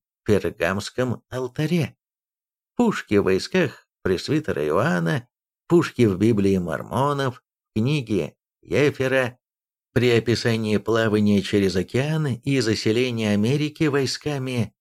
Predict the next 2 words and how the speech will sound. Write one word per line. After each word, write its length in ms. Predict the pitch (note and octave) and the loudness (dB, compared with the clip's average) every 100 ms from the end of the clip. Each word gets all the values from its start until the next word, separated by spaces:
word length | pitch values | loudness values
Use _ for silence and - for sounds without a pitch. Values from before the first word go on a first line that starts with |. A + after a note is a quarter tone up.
| _ | _
Орды. 560 | A#2 F#2+ E2+ F2 C2+ _ _ _ _ _ _ _ _ _ _ _ | 0 0 -2 -4 -4 _ _ _ _ _ _ _ _ _ _ _
Пушки 760 | C#3 C3 - C#3 C3+ B2+ A#2+ | 2 2 0 -4 -4 -4 -10